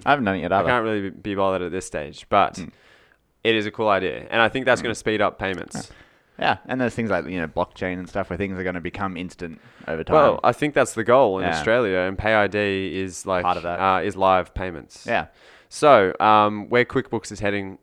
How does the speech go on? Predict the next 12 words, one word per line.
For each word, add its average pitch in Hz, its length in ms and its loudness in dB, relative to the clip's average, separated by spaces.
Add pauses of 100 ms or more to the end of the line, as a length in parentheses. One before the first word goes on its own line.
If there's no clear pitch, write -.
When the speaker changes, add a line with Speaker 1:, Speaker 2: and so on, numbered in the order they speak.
Speaker 2:
with 98 320 -4
Australian, 110 960 0 (240)
uh, 87 460 2
customers, 85 640 -8
and 92 140 -12
this 135 180 -8
is 147 160 -10
why 90 420 0
they're 104 140 -6
giving 120 280 -6
away 98 300 0
files 82 680 -2